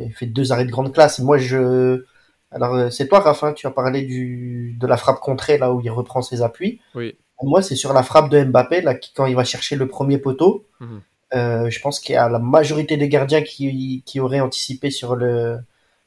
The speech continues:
Speaker 1: sur le côté ouvert, et lui, il reste vraiment sur son poteau, donc, euh, il arrive à s'étendre malgré sa grande taille. Donc non, ouais, tu l'as dit, le un zéro à la mi-temps, il est pas, il est pas immérité. Euh, je pense que les dix, quinze premières minutes, pour nous, on n'est pas rentré dedans.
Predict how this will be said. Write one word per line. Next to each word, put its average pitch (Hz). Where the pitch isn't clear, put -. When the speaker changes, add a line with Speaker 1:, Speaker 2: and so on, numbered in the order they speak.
Speaker 1:
sur 123
le 123
côté 135
ouvert, 151
et 156
lui, 139
il 131
reste 110
vraiment 143
sur -
son 147
poteau, 143
donc, 139
euh, 123
il 123
arrive 131
à 131
s'étendre 143
malgré 123
sa 123
grande 117
taille. 214
Donc 139
non, 226
ouais, 208
tu -
l'as 131
dit, 185
le 143
un 135
zéro 143
à 147
la 139
mi-temps, 151
il 127
est 120
pas, 135
il 120
est 117
pas 127
immérité. 131
Euh, 117
je -
pense 127
que -
les 123
dix, 123
quinze 135
premières 143
minutes, 147
pour 131
nous, 160
on 127
n'est 127
pas 131
rentré 127
dedans. 123